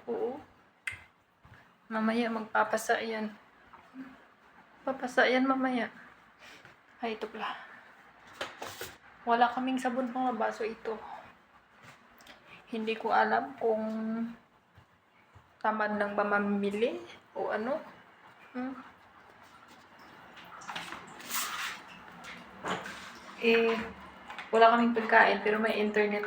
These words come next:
kami. Two days kami naputulan. Hmm. Paraan na lang yan, paraan. Para-paraan.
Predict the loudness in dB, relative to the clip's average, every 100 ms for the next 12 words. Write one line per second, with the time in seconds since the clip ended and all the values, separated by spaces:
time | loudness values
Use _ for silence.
0 | -4 0 0 0 -4 -14 -12 -12 -12 8
1 | 10 10 8 4 4 4 4 4 2 2
2 | 4 6 8 6 4 -6 -12 -16 -16 -16
3 | -16 -16 -18 -6 -2 -2 -4 -10 -10 -4
4 | -4 -6 -16 -20 -20 -20 -20 -20 -20 -20
5 | -20 -18 -16 -16 -8 4 6 8 8 8
6 | 6 4 4 0 0 2 2 2 -2 -10
7 | -14 -4 2 2 2 -8 -16 -16 -14 -12
8 | -12 -12 -14 -16 -16 -16 -16 -16 -16 -18
9 | -18 -10 -4 0 2 4 8 10 10 10
10 | 6 8 6 6 4